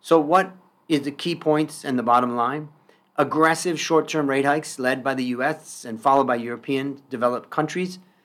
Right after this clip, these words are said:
Uh, long-term rates seem to have peaked and fell month on month. And Japan, with different policies, seems,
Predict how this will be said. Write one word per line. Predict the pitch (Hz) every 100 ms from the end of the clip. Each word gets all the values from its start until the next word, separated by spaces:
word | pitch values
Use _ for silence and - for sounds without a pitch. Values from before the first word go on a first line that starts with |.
| _ _ _
Uh, | 110
long-term | 117 127 147 151 143
rates | 139 156 151
seem | - 139 143
to | 139
have | 117 -
peaked | 143 165 - -
and | 117
fell | 123 131 135
month | 123 123
on | 123 123
month. | 143 170 - _ _ _ _ -
And | 127
Japan, | 147 147 151 175
with | 139 120
different | - 139 147 - -
policies, | 131 139 143 156 156
seems, | - 135 131 123